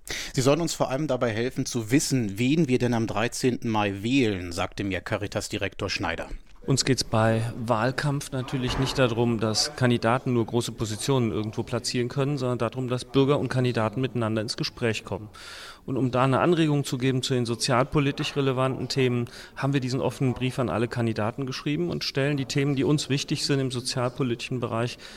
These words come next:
Speaker 2: Bürgerinnen und Bürgern zur Verfügung, um die Kandidaten darauf anzusprechen.
Speaker 1: Also,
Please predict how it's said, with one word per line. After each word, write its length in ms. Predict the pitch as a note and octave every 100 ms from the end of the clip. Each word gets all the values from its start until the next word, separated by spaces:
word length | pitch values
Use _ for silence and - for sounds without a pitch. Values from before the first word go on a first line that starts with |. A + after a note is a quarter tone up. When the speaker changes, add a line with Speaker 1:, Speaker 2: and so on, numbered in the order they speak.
| - -
Speaker 2:
Bürgerinnen 480 | D#3 D3+ C#3 C#3
und 200 | C3 A#2+
Bürgern 340 | D3 D#3 D3+ C3
zur 140 | C#3
Verfügung, 560 | - B2+ - D3+ D3+ D3 - - -
um 140 | D#3+
die 80 | C#3
Kandidaten 480 | B2+ B2 A2+ A2 B2+
darauf 260 | C3 C3
anzusprechen. 680 | - A2+ A#2 - G2 F#2 - - _ _ -
Speaker 1:
Also, 480 | C3+ C3 G#2 F2